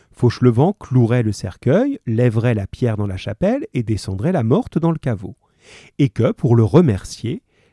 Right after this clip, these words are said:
la prieure admettait dans la maison son frère comme jardinier et sa nièce comme pensionnaire. Donc en gros, tout serait réglé si on faisait ça. Mais on n'a toujours pas réglé comment faire sortir Jean Valjean.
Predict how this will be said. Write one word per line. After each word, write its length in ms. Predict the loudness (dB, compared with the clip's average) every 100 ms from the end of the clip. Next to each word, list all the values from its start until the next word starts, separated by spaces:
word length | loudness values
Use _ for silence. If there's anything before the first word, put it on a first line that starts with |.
| _
la 160 | -2 -2
prieure 480 | -2 0 2 0 -2
admettait 500 | 0 2 2 2 2
dans 120 | 2
la 120 | 0
maison 340 | 0 0 0 -4
son 200 | -4 -8
frère 360 | -6 -6 -4
comme 200 | -2 0
jardinier 680 | 0 -4 -6 -4 -2 -2 -2
et 100 | -6
sa 180 | -6 -6
nièce 320 | -4 -4 -4
comme 180 | -6 -6
pensionnaire. 600 | -6 -6 -6 -8 -12 -20 _ _ _ _ _
Donc 160 | -8 -6
en 80 | 0
gros, 200 | 2 2
tout 240 | 2 -4
serait 220 | -2 -4
réglé 440 | -2 -2 0 -2 -2 _ _ _
si 440 | -16 -6 -2 -2 -6 _ _
on 80 | -6
faisait 280 | 0 0
ça. 180 | 0 -6 _ _ _
Mais 280 | -2 2 4
on 80 | 2
n'a 100 | 0
toujours 240 | -2 -2
pas 140 | -2 -2
réglé 320 | 0 0 -2
comment 280 | -2 -2 -2
faire 180 | -4
sortir 320 | -8 -10 -6 -2
Jean 120 | -2
Valjean. 300 | -2 -6